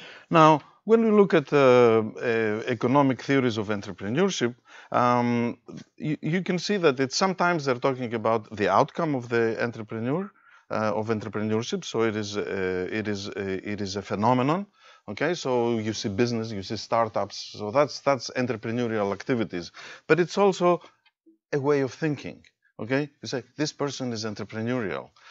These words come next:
Uh, for example, uh, when they're talking about, um, Macron, he's entrepreneurial. You know, he, he created something out of nothing. Uh, he created a movement, and now he's, uh, since, uh, last night, he's, uh,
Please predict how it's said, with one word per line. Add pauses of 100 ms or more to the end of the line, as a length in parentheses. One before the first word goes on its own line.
(140)
Uh,
for
example, (240)
uh,
when
they're
talking
about, (140)
um, (180)
Macron, (240)
he's
entrepreneurial. (320)
You
know,
he,
he
created
something
out
of
nothing. (320)
Uh,
he
created
a
movement, (260)
and
now
he's,
uh,
since,
uh,
last
night,
he's,
uh,